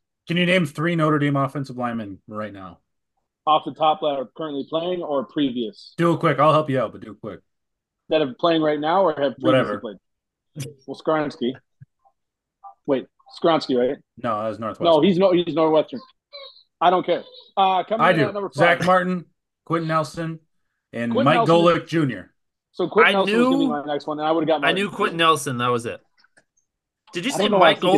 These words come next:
Speaker 2: it's
Speaker 3: Golic
Speaker 2: Skoronski.
Speaker 3: Junior?
Speaker 1: <laughs> I did. I did. I did. Thank you for catching that.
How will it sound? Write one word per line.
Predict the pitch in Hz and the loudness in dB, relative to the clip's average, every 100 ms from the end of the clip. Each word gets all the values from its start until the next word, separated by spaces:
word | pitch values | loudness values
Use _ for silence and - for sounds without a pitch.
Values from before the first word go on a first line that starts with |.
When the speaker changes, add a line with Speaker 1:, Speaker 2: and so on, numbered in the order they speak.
| 220 | 2
Speaker 2:
it's | 165 | 0
Speaker 3:
Golic | |
Speaker 2:
Skoronski. | 139 156 | -2 -2
Speaker 3:
Junior? | 208 269 | -4 -4
Speaker 1:
<laughs> | 277 | 0
I | 262 | 0
did. | 135 233 208 180 | 2 0 0 0
I | 202 143 - | -2 -6 -8
did. | 147 123 139 220 - - | -8 -8 -14 -16 -18 -16
I | 151 151 | -16 -12
did. | 139 101 - - _ _ - - _ _ _ _ _ - | -12 -12 -16 -20 _ _ -20 -20 _ _ _ _ _ -10
Thank | 165 139 | -8 -6
you | |
for | 123 | -6
catching | - 180 90 | -6 -6 -8
that. | - | -18